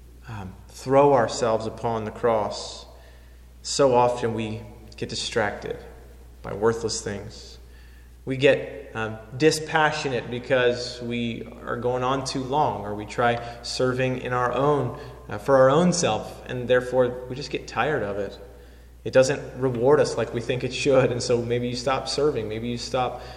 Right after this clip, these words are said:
um, giving, maybe you stop showing up or reading your Bible because it's not giving you the tingly feelings you want. Well,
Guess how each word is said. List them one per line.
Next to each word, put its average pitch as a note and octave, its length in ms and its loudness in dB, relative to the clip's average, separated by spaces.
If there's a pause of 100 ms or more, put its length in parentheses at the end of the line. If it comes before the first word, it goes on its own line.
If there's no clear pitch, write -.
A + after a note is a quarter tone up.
(160)
um, A#2+ 280 -6
giving, B2 400 2
maybe A2+ 200 -4
you B2 120 -6
stop - 540 -4
showing B2 400 0
up A#2 280 -4
or A#2 60 -4
reading A2+ 300 -2
your A#2+ 100 -2
Bible A2 340 0
because G#2 440 0 (500)
it's - 160 -8
not B2 220 0
giving B2+ 200 2
you A#2 100 0
the A2 80 -2
tingly A#2 340 0
feelings B2 380 0
you G2+ 80 -2
want. A2+ 280 -4
Well, - 480 -6